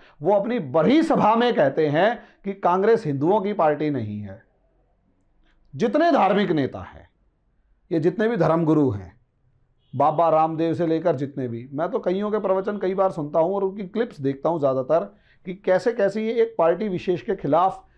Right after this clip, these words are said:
एक पूरे के पूरे समुदाय को भड़का रहे हैं। हिम्मत है, सरकार को उठा के देख लो कितनी सीटों पे पटक दिया। अरे उत्तर भारत से तो गायब ही कर रखा है, खासकर यूपी, बिहार से।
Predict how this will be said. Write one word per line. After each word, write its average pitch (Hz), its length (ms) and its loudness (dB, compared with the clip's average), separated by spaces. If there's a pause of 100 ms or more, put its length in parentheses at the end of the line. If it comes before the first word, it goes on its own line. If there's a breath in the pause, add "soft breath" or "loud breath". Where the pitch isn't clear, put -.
(280)
एक 190 280 0
पूरे 202 220 2
के 196 80 -2
पूरे 202 260 0
समुदाय 175 460 0
को 208 120 -2
भड़का 139 340 2
रहे 131 240 0
हैं। 123 240 -12 (280)
हिम्मत 175 320 0
है, 214 160 2
सरकार 160 420 0
को 180 100 -4
उठा 156 200 0
के 160 120 -2
देख 160 180 -4
लो 196 120 -4
कितनी 185 280 -6
सीटों 170 340 -4
पे 175 100 -6
पटक 151 180 -6
दिया। 160 260 -2 (1120)
अरे 147 180 2
उत्तर 208 340 2
भारत 160 300 0
से 208 120 -4
तो 294 100 -6
गायब 160 300 2
ही 165 60 -2
कर 147 120 0
रखा 139 280 -2
है, 190 60 0
खासकर 175 460 0
यूपी, 147 400 -4
बिहार 139 340 2
से। 113 340 -10